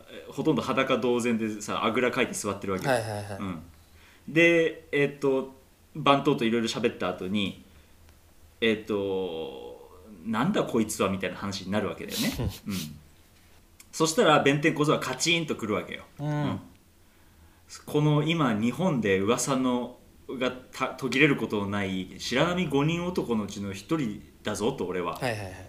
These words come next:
Speaker 1: そんな俺を、お、知らないのかっていうことになるわけよ。
Speaker 2: うん。
Speaker 1: うん。えー、それで、「それじゃあおめえ方、わっちらの名を知らねえってのかい？」って聞くんだよね。
Speaker 2: はいはいはい。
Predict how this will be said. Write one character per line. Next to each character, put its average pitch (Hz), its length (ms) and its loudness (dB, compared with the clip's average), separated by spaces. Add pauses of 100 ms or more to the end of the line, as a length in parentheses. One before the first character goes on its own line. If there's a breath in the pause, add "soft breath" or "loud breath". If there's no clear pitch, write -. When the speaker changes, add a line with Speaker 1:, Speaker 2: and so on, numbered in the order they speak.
(340 soft breath)
Speaker 1:
そ - 200 0
ん 233 140 8
な 240 100 8
俺 208 200 10
を、 202 160 10
お、 113 560 0
知 - 180 -4
ら 196 120 4
な 226 140 6
い 214 40 6
の 147 120 0
か - 120 -6
っ - 160 -14
て 165 100 0
い 180 120 2
う 156 120 2
こ 156 120 -8
と 131 80 0
に 104 80 0
な 101 80 -2
る 101 100 0
わ 82 100 -6
け - 100 -16
よ。 - 100 -20
Speaker 2:
う 131 60 -8
ん。 110 180 -8
Speaker 1:
う 101 120 -4
ん。 85 100 -4 (1160 soft breath)
え 110 280 -2 (260)
ー、 160 40 -12
そ 202 140 -4
れ 208 100 0
で、 202 480 6 (380)
「そ - 220 -2
れ 190 80 6
じ 190 120 4
ゃ 190 40 8
あ 170 40 8
お 147 100 6
め 151 120 8
え 147 60 8
方、 90 380 0 (260 loud breath)
わ 156 180 6
っ - 120 -8
ち - 140 2
ら 226 140 8
の 139 120 4
名 120 160 4
を 113 200 2
知 - 240 2
ら 208 160 8
ね 214 120 6
え - 40 2
っ - 20 0
て - 320 -4
の 98 160 -2
か 95 120 -2
い？」 127 60 0
っ - 20 -6
て - 280 -14
聞 - 140 -10
く 107 100 -4
ん 92 80 -4
だ - 60 -12
よ 87 60 -12
ね。 - 80 -6
Speaker 2:
は 139 120 -2
い 131 120 2
は 117 80 -6 (120)
い 107 40 -8
は 92 60 -8
い。 - 80 -14